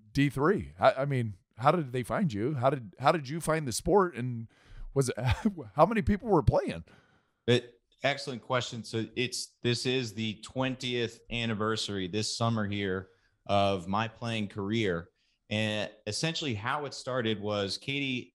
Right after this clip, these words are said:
Speaker 2: when I was growing up, we had two football teams. We had Katy and Katy Taylor. And Katy is a state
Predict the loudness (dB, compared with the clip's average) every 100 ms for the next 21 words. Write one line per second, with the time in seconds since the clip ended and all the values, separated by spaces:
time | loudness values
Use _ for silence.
0 | _ -2 0 0 0 -2 -2 -2 -4 -4
1 | -6 -4 -4 0 0 0 -2 -4 -4 -6
2 | -8 -6 -4 -4 -4 -4 -6 -6 -6 -4
3 | -2 -2 -4 -10 _ _ _ -6 -4 0
4 | 0 0 -2 -2 -4 -6 -8 -16 _ -8
5 | -8 -2 -2 -2 -4